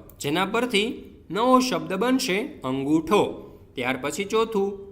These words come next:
અગળ, જેના પરથી નવો શબ્દ બનશે આંગળી.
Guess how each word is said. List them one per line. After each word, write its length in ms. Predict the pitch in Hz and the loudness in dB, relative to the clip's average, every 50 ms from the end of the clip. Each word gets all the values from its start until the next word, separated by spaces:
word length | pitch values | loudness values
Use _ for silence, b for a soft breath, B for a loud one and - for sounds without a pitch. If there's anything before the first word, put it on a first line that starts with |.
| - - - | -20 -16 -6
અગળ, 800 | - 190 208 214 226 240 254 - - 147 147 156 160 165 175 196 190 135 101 90 - _ - - - - - | -2 0 2 2 2 0 -4 -8 -8 -2 -2 0 2 2 2 2 2 2 0 -4 -10 _ -20 -20 -20 -14 -8
જેના 260 | - 131 143 160 170 | -4 -2 -2 -2 -2
પરથી 440 | 175 208 214 220 226 - 190 196 208 131 127 127 | -2 -2 -2 -2 -2 -2 -2 -2 -2 -6 -10 -10
નવો 260 | 120 120 127 143 160 | -8 -6 -2 -2 -2
શબ્દ 340 | 156 156 170 175 175 180 214 | -2 -2 -6 -6 -4 -4 -2
બનશે 480 | 226 214 240 247 254 254 - 160 120 - - - - - - - | 0 0 2 2 2 2 0 -2 -6 -8 -12 -18 -20 -18 -10 -4
આંગળી. 600 | 127 131 139 147 147 160 165 180 196 185 131 | -2 -2 -2 0 0 2 4 4 4 4 2